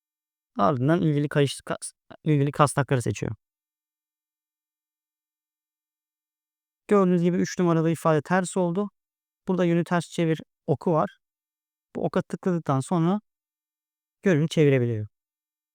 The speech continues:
Dilersek kayışın kasnaklara sarılma sırasını değiştirebiliriz. Mesela üç numaralı kayışı en son sarılacak şekilde yaparsak bu şekilde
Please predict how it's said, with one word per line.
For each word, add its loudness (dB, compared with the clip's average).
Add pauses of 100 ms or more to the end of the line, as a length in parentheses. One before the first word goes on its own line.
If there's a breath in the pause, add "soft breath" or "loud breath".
(480)
Dilersek -2 (320)
kayışın 0
kasnaklara -2
sarılma 0
sırasını -2
değiştirebiliriz. 0 (920)
Mesela 0 (180)
üç -2
numaralı 0 (360)
kayışı 0 (280)
en 2
son 0
sarılacak -2
şekilde -2 (460)
yaparsak -4 (760 soft breath)
bu -2
şekilde 0